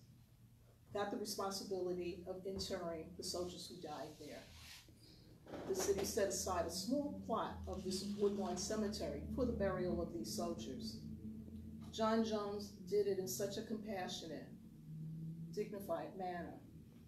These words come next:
He kept such meticulous records that the government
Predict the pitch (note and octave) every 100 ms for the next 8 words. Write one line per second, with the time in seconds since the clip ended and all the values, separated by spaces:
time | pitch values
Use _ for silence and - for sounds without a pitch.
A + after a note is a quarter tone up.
0 | - - - - - G3 G3 F#3+ - -
1 | G3+ G3+ G3 F#3+ C4 - G#3+ F#3 F3 F#3
2 | F3 - - - - - - - - -
3 | - F#3 F#3 - F#3+ F#3+ F#3 F3 -